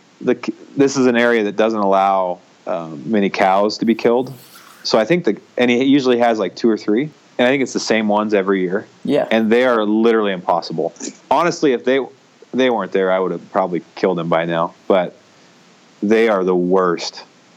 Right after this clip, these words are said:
Speaker 1: They, they know my every move. <laughs>
Speaker 2: Yeah.
Speaker 1: Well, 'cause there's only, there's only so many trails I can approach it on. Like, it's just,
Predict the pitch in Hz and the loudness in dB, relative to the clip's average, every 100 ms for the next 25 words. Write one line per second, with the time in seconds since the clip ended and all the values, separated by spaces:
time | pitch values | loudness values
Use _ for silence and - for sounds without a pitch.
0 | _ _ _ _ 107 104 101 98 98 _ | _ _ _ _ 0 2 2 -2 -6 _
1 | _ _ - 113 113 113 110 101 95 95 | _ _ -8 -2 0 2 0 0 0 0
2 | 95 92 92 90 90 - - - - - | 0 -2 -2 -2 -4 -8 -6 -4 -2 -4
3 | - - 247 160 - 240 196 202 202 233 | -2 -4 0 2 2 2 0 2 0 -2
4 | 202 - 170 170 220 262 - 170 170 143 | -6 -4 0 0 0 -2 -4 -2 -2 -2
5 | 151 143 170 127 113 101 - 110 156 90 | 0 0 0 -2 -4 -6 -4 -4 -2 -4
6 | 80 78 - _ - 113 104 - _ _ | -6 -8 -20 _ -2 -2 -2 -10 _ _
7 | _ _ - 123 - 139 | _ _ -2 -2 2 0